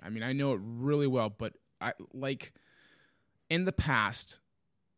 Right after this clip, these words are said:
for just understanding what's in it for comics and issues I'm looking for, dude, I had that thing near me every day, all day at times. Like, it was always next to me as just some type of reference material of what is in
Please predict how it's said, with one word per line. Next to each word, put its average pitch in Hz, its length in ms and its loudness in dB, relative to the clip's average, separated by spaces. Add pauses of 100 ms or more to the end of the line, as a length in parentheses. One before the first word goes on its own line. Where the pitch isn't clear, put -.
(260)
for 131 180 -4
just 147 460 0
understanding 139 600 0
what's 123 280 -2
in 135 180 0
it 127 180 0 (100)
for 113 260 -8
comics 123 500 0
and 113 120 -8
issues 120 240 -4
I'm 120 100 0
looking 143 220 -2
for, 170 360 2 (800)
dude, 156 220 -2
I 151 120 4
had 165 220 2
that 127 140 0
thing 120 300 -2
near 120 180 -2
me 117 200 -2 (120)
every 135 320 0
day, 117 360 2 (140)
all 117 220 0
day 101 360 0
at 110 160 -10
times. 90 440 -8
Like, 92 200 -10
it 143 120 -4
was 143 200 -4 (120)
always 123 560 -2
next 104 360 -8
to 110 60 -12
me 95 240 -8
as 98 180 -10
just - 240 -8
some 127 180 -4
type 123 280 -2
of 104 220 -10
reference 117 500 -6
material 98 680 -6
of 90 180 -12 (380)
what 120 340 -4
is 131 240 -8
in 104 300 -6